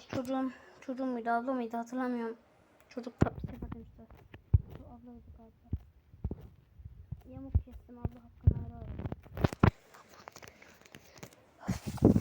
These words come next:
Altmış nokta otuz dokuz dolarım var.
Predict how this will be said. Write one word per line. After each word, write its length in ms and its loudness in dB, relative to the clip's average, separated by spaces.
Altmış 500 6
nokta 280 4
otuz 240 0
dokuz 260 0
dolarım 380 8
var. 280 8